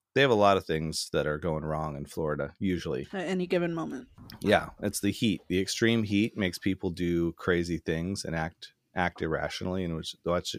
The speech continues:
Speaker 1: which is why almost every news story you hear, like, "A Florida man was bl-, blank, blank, blank, fill in the blank," and it's usually a story from, from there.
Speaker 2: Mm-hmm.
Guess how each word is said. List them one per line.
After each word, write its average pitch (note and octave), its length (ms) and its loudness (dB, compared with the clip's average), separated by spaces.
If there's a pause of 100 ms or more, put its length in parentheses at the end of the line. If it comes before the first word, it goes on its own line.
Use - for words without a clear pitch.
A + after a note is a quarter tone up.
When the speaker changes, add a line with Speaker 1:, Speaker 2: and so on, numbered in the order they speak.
Speaker 1:
which G#2+ 240 -6
is - 80 -8
why F#2+ 160 2
almost G2 340 -4
every G#2 240 0
news F#2+ 300 -2
story D2+ 420 -4 (540)
you F2 100 -2
hear, E2+ 200 -2
like, D#2 260 -2
"A - 60 -4
Florida D#3 440 6
man E2 460 -2
was D#2+ 460 -2 (100)
bl-, - 220 -10
blank, C#2+ 220 -4
blank, D2 200 -6
blank, C#2+ 320 -8
fill E2+ 160 -2
in D#2+ 80 -2
the D#2 80 -4
blank," D#2 400 -4
and D2+ 320 -4
it's E2 180 -6
usually D#2+ 300 -4
a C#2+ 60 -6
story - 260 -8
from, - 240 -16 (140)
from - 180 -12
there. - 240 -14 (500)
Speaker 2:
Mm-hmm. E3+ 200 -6